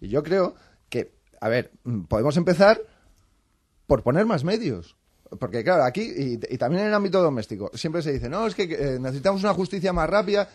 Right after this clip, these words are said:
pero no escucho nunca a nadie de esos que dicen que necesitamos una justicia más rápida decir, "Y para ello vamos a dotar de más medios". No, no, son todos recortes para que la justicia no sea rápida.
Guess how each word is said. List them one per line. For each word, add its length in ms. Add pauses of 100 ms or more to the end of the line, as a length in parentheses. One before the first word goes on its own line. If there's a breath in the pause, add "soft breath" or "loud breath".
(160 soft breath)
pero 180
no 180
escucho 420
nunca 360
a 60
nadie 320
de 80
esos 200
que 100
dicen 220
que 80
necesitamos 360
una 100
justicia 320
más 140
rápida 240
decir, 160 (180 soft breath)
"Y 120
para 280
ello 240
vamos 320
a 80
dotar 300
de 100
más 160
medios". 300
No, 80
no, 160
son 200
todos 200
recortes 440
para 280
que 60
la 80
justicia 440
no 180
sea 220
rápida. 360